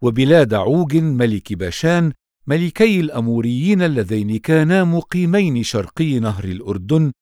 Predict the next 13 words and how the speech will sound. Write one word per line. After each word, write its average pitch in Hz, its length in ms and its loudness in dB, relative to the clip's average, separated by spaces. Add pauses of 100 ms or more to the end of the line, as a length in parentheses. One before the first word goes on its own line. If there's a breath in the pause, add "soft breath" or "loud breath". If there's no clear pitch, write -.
(240)
من 185 160 2
عروعير 127 720 0
الواقعة 104 760 -2
على 101 440 -4
حافة 147 500 -2
وادي 113 440 0
أرنون 165 520 0 (340)
إلى 185 260 2
جبل 151 460 2
سيئون 147 580 -2
الذي 110 420 0
هو 135 320 2
حرمون 101 600 -2